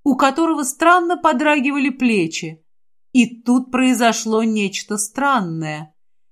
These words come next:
Властитель посмотрел в их сторону и с лукавым прищуром тихо произнёс:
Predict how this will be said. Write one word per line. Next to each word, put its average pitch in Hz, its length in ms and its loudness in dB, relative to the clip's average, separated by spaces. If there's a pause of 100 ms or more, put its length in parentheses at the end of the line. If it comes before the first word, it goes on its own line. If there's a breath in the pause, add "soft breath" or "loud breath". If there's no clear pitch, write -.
Властитель 285 720 2
посмотрел 311 640 -2
в 208 80 0
их 220 140 -4
сторону 175 800 -4
и 302 120 2
с - 120 -2
лукавым 311 640 2
прищуром 262 680 0
тихо 339 340 0
произнёс: 254 960 -2